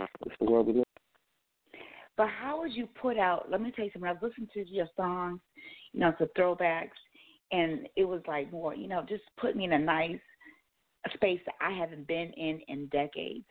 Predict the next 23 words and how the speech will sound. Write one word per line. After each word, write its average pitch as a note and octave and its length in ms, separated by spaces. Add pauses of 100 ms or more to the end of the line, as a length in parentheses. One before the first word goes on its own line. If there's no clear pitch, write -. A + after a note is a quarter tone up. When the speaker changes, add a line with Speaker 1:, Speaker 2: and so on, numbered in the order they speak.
Speaker 2:
okay? D#3 300
So F3 140
it's - 120
like, F#3+ 320 (720)
you G3 100
know, F3+ 140
that, D#3 280 (220)
that F3 220
love, F3 400 (180)
sexual, E3 600 (180)
peace G3 220 (240)
kind E3+ 180
of D#3+ 60 (100)
thing. E3 380 (500)
I A3+ 40
don't C4+ 140
know, C#4+ 120 (240)
like, G3 180
how B3+ 320
are D4 60
you A3 200
able G3+ 320 (140)
to, F#3 160